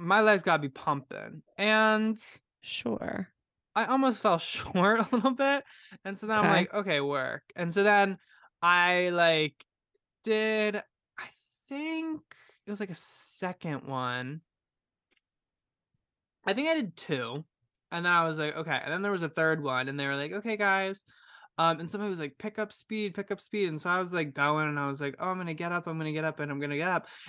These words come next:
Speaker 1: And I get up to the top, and then I start to, like, veer off to the side a little bit.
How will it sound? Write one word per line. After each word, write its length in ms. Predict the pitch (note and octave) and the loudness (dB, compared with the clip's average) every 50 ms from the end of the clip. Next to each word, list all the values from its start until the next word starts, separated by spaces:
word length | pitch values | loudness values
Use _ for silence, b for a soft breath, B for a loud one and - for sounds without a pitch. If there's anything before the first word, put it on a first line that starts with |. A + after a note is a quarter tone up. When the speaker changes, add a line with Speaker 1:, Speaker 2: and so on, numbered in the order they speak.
| E3+ B | -8 B
Speaker 1:
And 80 | F3 | -2
I 80 | F3 F3 | 0 0
get 140 | F3+ A3 B3+ | 2 2 2
up 80 | C#4 C4+ | 0 0
to 60 | - | -2
the 80 | C#4 A#3+ | -4 -4
top, 480 | A3 - A3+ A3 G#3 F3+ D3+ B2+ - - _ _ _ _ _ _ _ _ _ _ _ _ _ _ - G3+ | 0 4 6 8 8 8 6 4 2 -2 _ _ _ _ _ _ _ _ _ _ _ _ _ _ -6 -4
and 260 | A3+ A#3+ B3+ C4 C#4 | -2 0 0 0 2
then 540 | D4+ E4 E4+ F4 F4 F4 F4 F4 E4+ E4+ E4+ E4+ F4+ _ _ _ _ _ | 2 2 4 4 2 2 2 0 0 -2 -4 -6 -6 _ _ _ _ _
I 140 | - F#3+ G3+ | -2 -2 -2
start 280 | G3+ - A#3 A3 G#3+ G#3+ | -2 -2 -4 -4 -4 -2
to, 120 | - A3 | -2 0
like, 220 | G#3 G3+ F#3 D#3+ | 2 0 0 0
veer 540 | D3 D3 C#3 C#3+ D3 D#3+ F3+ G3 G3+ G#3 G3+ - | -4 -8 -8 -6 -2 2 4 6 6 6 6 6
off 360 | E3 D#3+ D#3 D3+ D#3 - - | 6 6 6 6 4 0 -6
to 100 | - D3+ | -12 -12
the 80 | C#3 | -12
side 640 | C3+ - - - - C#3+ B2 B2 B2 C3 C3+ C#3+ D#3+ E3+ | -12 -12 -8 -2 2 4 6 6 6 6 6 4 2 0
a 40 | |
little 180 | F3+ F#3 F#3+ G3 | 0 -2 -4 -2
bit. 380 | F#3 G#3 G#3 G#3+ A3 A3 A3+ | 0 2 2 4 4 2 0